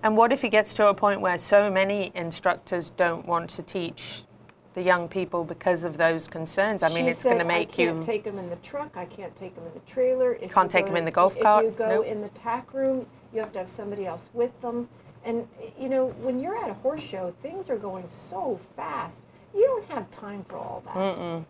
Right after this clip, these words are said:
Speaker 1: no.
Speaker 2: You know?
Speaker 1: Thinking about having someone escort you and
Speaker 2: And watch you
Speaker 1: and
Speaker 2: and
Speaker 1: watch you the whole time
Speaker 2: Yes.
Speaker 1: and always have a
Speaker 2: So,
Speaker 1: witness in
Speaker 2: so
Speaker 1: case.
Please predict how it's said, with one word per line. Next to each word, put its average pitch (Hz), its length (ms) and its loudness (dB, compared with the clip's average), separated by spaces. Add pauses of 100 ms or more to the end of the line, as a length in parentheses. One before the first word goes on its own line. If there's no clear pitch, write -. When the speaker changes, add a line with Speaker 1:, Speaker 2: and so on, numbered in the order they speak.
Speaker 1:
no. 185 300 0
Speaker 2:
You 214 120 -8
know? 202 160 -8
Speaker 1:
Thinking 202 420 2
about 175 260 6
having 180 260 2
someone 170 360 0
escort 175 580 -2
you 165 340 -2
and 156 240 -6 (220)
Speaker 2:
And 240 180 4
watch 247 440 2
you 220 240 0
Speaker 1:
and 220 100 0
Speaker 2:
and 180 160 2
Speaker 1:
watch - 300 6
you 196 80 0
the 185 100 2
whole 175 180 4
time 175 440 2
Speaker 2:
Yes. 175 100 -2 (140)
Speaker 1:
and - 140 -12
always 190 380 8
have 185 180 6
a - 20 4
Speaker 2:
So, 175 80 8
Speaker 1:
witness 185 720 4
in 175 160 -2
Speaker 2:
so - 60 -14
Speaker 1:
case. 185 560 0